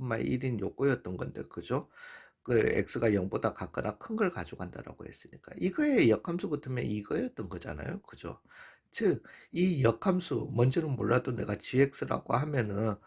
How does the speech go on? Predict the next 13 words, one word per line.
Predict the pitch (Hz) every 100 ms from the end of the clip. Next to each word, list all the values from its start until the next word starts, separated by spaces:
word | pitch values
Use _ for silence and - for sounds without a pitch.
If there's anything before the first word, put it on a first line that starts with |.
| - - -
어디에서부터, | 120 139 226 180 139 - - 104
일에서부터 | - 202 294 330 330 269 - -
이까지 | 117 117 165 - - 254 269 -
지엑스를 | - 123 123 - -
갖다가 | - - - -
구하라는 | - 104 - 110 117 117
겁니다. | - 101 104 - 107
자, | - 123
이, | - _ 131 123 - -
또 | -
한번 | - 135 135
써볼게요. | - 262 302 - - 92 92 - _ _ _ _ - - - _
즉 | 170 143